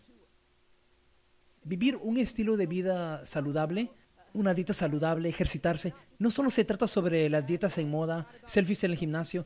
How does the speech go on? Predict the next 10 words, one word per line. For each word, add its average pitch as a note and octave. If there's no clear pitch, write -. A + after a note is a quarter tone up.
no G#3+
se A#3
trata G#3+
sobre F3+
eso. E3
La D#3+
razón E3
que A#3
es -
importante F3